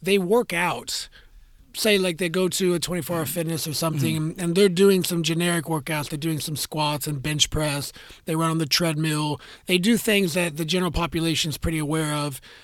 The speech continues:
Speaker 1: Um, and, like, when I come to work out at All In too, we'll do some of those things too, uh, along with a,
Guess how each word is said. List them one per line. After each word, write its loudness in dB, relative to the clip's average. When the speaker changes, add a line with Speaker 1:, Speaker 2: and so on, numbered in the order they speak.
Speaker 1:
Um, -2
and, 6
like, 6
when 6
I 6
come 6
to 6
work 6
out 6
at 6
All 8
In 4
too, 6
we'll 8
do 8
some 8
of 6
those 6
things 2
too, 4
uh, 2
along 2
with -2
a, -4